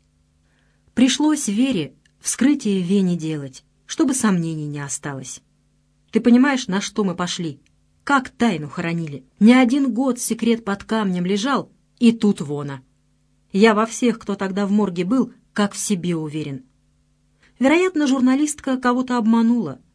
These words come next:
мрачно сказала Вера Николаевна. Ну вот как меня. Она в газете снимки из нашего семейного альбома напечатала. Алла с Веней, мы втроем. Ну и расписала все в красках. Мол, Вениамин Константинов руководил организацией «Белая стрела».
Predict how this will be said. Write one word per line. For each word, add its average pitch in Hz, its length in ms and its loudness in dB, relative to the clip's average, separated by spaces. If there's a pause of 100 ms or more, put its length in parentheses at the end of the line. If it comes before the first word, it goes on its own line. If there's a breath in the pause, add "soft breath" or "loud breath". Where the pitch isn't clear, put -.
(140)
мрачно 190 420 2
сказала 190 420 -4
Вера 156 200 -4
Николаевна. 143 760 -10 (420)
Ну 427 120 2
вот 330 140 -2
как 202 180 -2
меня. 151 340 -4 (440)
Она 214 220 4
в 202 60 -6
газете 208 420 -2
снимки 226 460 2
из 185 120 -2
нашего 190 360 -4
семейного 185 500 -2
альбома 180 340 -4
напечатала. 170 720 -8 (480)
Алла 277 280 4
с - 160 -4
Веней, 185 560 -2 (200)
мы 254 160 4
втроем. 170 580 -6 (520)
Ну 392 220 4
и 330 60 2
расписала 185 600 -4
все 156 200 -8
в - 100 -14
красках. 143 500 -10 (180)
Мол, 220 200 8
Вениамин 214 460 4
Константинов 208 720 0 (240 loud breath)
руководил 220 560 2
организацией 208 800 -2
«Белая 190 380 0
стрела». 170 480 -6